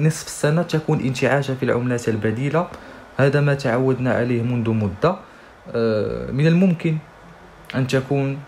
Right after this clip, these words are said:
يعني انتعاشة في العملات البديلة. سنتحدث على هذا الأمر وسنتحدث، سنأخذ مشروع عملة. آه، سنحاول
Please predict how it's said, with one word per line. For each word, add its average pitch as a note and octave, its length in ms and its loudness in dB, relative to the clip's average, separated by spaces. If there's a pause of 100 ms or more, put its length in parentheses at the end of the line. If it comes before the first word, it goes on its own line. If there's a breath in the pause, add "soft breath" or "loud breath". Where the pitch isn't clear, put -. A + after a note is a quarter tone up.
(140)
يعني A2 280 0
انتعاشة A2 460 2
في G#2+ 100 -4
العملات G#2 420 0
البديلة. G2 500 2
سنتحدث B2+ 720 -2
على G2+ 120 0
هذا G2+ 220 -2
الأمر E3+ 340 2
وسنتحدث، D#3+ 920 0 (300 loud breath)
سنأخذ D3 720 2
مشروع C3 520 2
عملة. C3+ 340 0 (480 loud breath)
آه، G2+ 520 0
سنحاول D3 600 2